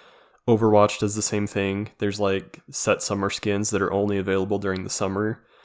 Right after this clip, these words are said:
And so it kind of incentivizes you to play in hopes that you're gonna get the summer skin for your main or whatever.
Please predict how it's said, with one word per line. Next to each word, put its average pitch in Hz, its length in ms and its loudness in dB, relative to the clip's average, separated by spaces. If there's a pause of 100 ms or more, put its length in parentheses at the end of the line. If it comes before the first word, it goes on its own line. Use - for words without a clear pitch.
(340)
And 104 200 -2
so 98 680 2 (260)
it 107 180 0
kind 113 180 -2
of 98 80 -2
incentivizes 107 540 0
you 104 80 0
to 95 60 -2
play 113 580 2
in 104 160 -2
hopes 101 280 -4
that 104 180 -2
you're 104 140 -2
gonna 101 180 0
get 98 180 0
the 110 60 -4
summer 104 260 0
skin 98 240 -2
for 107 140 -6
your 92 100 -2
main 107 240 2
or 87 100 0
whatever. 90 480 -4